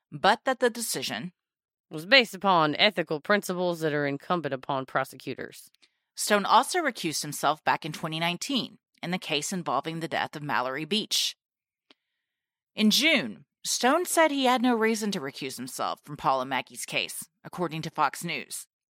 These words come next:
Speaker 1: It appears newly discovered evidence has changed that, with Stone writing in a letter to South Carolina Attorney General Alan Wilson that,
Speaker 2: "Citing the events of today and sled's investigation of the homicides of Paul and Maggie Murdoch,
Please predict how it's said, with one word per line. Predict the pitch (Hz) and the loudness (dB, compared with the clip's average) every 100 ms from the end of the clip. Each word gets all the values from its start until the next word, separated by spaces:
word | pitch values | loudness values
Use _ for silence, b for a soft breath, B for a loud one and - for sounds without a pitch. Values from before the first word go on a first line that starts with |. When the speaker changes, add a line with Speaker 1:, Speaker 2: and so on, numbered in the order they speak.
| _ _ _ | _ _ _
Speaker 1:
It | 156 | -10
appears | - 208 220 208 | -4 2 2 2
newly | 190 226 302 | 0 2 0
discovered | 294 269 240 214 - | -2 -2 0 0 2
evidence | 185 160 107 139 - | 0 0 -6 -10 -8
has | 165 | -6
changed | - 196 180 - | -2 -2 -2 -4
that, | - 82 - _ _ _ _ | -2 -4 -6 _ _ _ _
with | 147 | -6
Stone | - 185 170 | 0 0 2
writing | 156 170 220 277 | 2 2 2 0
in | 269 | 0
a | 226 | 2
letter | 110 98 143 - | 0 -2 -6 -12
to | - | -10
South | - 233 - | 2 2 2
Carolina | - 208 190 175 185 | 0 2 4 4 2
Attorney | - 180 175 180 | -2 -2 -4 -2
General | 156 143 151 - | -4 -2 -4 2
Alan | 160 170 170 | 2 2 -4
Wilson | 135 107 - - _ _ _ | -6 -6 -8 -14 _ _ _
that, | 147 101 101 _ _ _ _ _ _ _ | 0 0 -2 _ _ _ _ _ _ _
Speaker 2:
"Citing | - 285 262 | 2 4 4
the | 240 214 | 4 4
events | 196 220 - | 4 2 0
of | 160 | -4
today | - 170 208 208 | 0 4 6 6
and | 156 147 | 4 0
sled's | - 180 185 | 0 2 2
investigation | 160 156 170 - 156 175 - 156 | 0 0 0 0 0 0 0 -2
of | |
the | 123 | -2
homicides | - 170 160 - 165 160 139 | 0 0 0 2 2 2 0
of | |
Paul | 127 190 156 | 4 4 6
and | |
Maggie | 160 165 151 | 4 2 2
Murdoch, | 151 180 180 170 | 2 6 6 4